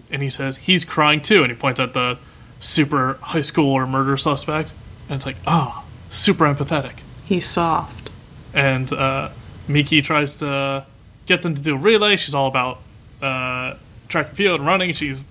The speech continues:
Speaker 1: she's their super athlete. Uh, and then she gets a call. Turns out it's her agent? Question mark?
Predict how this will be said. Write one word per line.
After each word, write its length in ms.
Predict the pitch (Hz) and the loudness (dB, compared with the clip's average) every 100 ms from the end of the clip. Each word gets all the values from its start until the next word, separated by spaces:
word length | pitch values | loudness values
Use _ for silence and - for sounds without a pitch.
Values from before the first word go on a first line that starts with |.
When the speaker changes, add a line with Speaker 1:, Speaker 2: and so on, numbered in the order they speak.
| - | -12
Speaker 1:
she's 300 | - 202 165 | -2 0 0
their 200 | 139 160 156 | 2 2 2
super 320 | - 165 151 | -2 -2 -2
athlete. 440 | 151 156 170 165 - - - - | -2 -2 -2 -4 -6 -20 -20 -8
Uh, 440 | 151 147 143 139 135 - - - 147 | -4 -2 0 -2 -4 -10 -20 -10 -6
and 80 | |
then 80 | 147 | -4
she 100 | 143 | -4
gets 180 | 170 175 | -2 -4
a 40 | - | -2
call. 500 | 180 196 135 120 - - - - | 2 4 2 -4 -14 -20 -20 -14
Turns 340 | - - 156 147 | -6 0 0 2
out 240 | 156 151 | 2 2
it's 180 | 160 165 | 0 -2
her 280 | - 165 139 - - - | 0 0 -2 -6 -18 -2
agent? 1200 | 156 160 214 254 262 311 320 339 330 330 311 - | 0 0 -2 -4 -2 0 0 0 -2 -2 -6 -8
Question 760 | - 202 277 269 - 277 311 269 | -2 0 2 0 0 -2 0 -2
mark? 320 | 277 320 349 | 0 0 -4